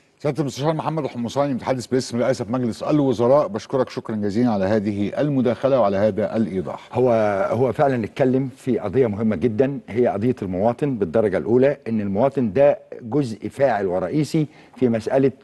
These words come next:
Speaker 2: الرقابة على الأ-،
Speaker 1: بس
Speaker 2: على
Speaker 1: أنا
Speaker 2: الأسواق.
Speaker 1: وجدي، أنا، أنا، أنا
Speaker 2: أنا عايز
Speaker 1: كمحمد
Speaker 2: بس أك-
Speaker 1: شردي أو أنت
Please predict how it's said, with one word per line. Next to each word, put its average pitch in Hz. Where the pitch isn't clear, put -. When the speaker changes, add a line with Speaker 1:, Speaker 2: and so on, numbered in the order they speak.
Speaker 2:
الرقابة 117
على 107
الأ-، 104
Speaker 1:
بس 175
Speaker 2:
على 214
Speaker 1:
أنا 190
Speaker 2:
الأسواق. 196
Speaker 1:
وجدي، -
أنا، 196
أنا، 196
أنا 202
Speaker 2:
أنا 143
عايز 143
Speaker 1:
كمحمد 196
Speaker 2:
بس 185
أك- 143
Speaker 1:
شردي 185
أو 175
أنت 190